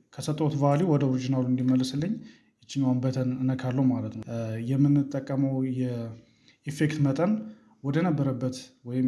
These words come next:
የራሱ የሶፍትዌሩን ቫልዩ እንዲይዝልኝ በዚህ መንገድ አደርጋለሁ ማለት ነው። የሰጠሁት አማውንት አለ እዚህ ጋር። ሪፍሌክትድ ሴንተሩ አምስት መቶ ስልሳ፣ አስራ አምስት፣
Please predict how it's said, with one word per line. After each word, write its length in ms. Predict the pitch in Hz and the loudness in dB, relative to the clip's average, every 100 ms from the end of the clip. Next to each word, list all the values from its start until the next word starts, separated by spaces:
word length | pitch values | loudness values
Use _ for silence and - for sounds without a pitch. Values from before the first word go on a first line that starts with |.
| 123 | -2
የራሱ 580 | 120 117 117 123 151 151 | -4 -6 -4 0 0 2
የሶፍትዌሩን 560 | 147 - - 151 143 135 | 0 -2 0 2 4 2
ቫልዩ 280 | 135 131 127 | 0 0 2
እንዲይዝልኝ 480 | 127 127 127 151 208 | 2 2 0 0 0
በዚህ 260 | 135 120 120 | -2 -4 -4
መንገድ 280 | 117 117 113 | -6 -6 -6
አደርጋለሁ 440 | 113 110 117 127 | -8 -6 -4 0
ማለት 280 | 131 131 131 | 2 2 0
ነው። 120 | 151 208 - - _ _ 139 | -2 -4 -10 -20 _ _ -6
የሰጠሁት 460 | 135 160 165 156 | -4 -2 0 0
አማውንት 420 | 143 139 139 165 135 | 0 2 2 0 -2
አለ 180 | 117 117 | -4 -6
እዚህ 200 | 117 123 | -6 -4
ጋር። 160 | 156 269 - - _ - _ _ _ _ _ _ _ 147 | -4 -6 -12 -20 _ -20 _ _ _ _ _ _ _ -6
ሪፍሌክትድ 500 | - 156 151 156 147 | 0 2 2 0 -2
ሴንተሩ 420 | 151 147 147 156 202 - | 0 2 4 2 0 -4
አምስት 260 | 131 139 147 | -4 -2 -2
መቶ 160 | 143 139 139 | -2 -2 -4
ስልሳ፣ 260 | 131 127 - 135 | -6 -8 -8 -10
አስራ 200 | - 135 | -4 0
አምስት፣ 320 | 143 151 | 2 0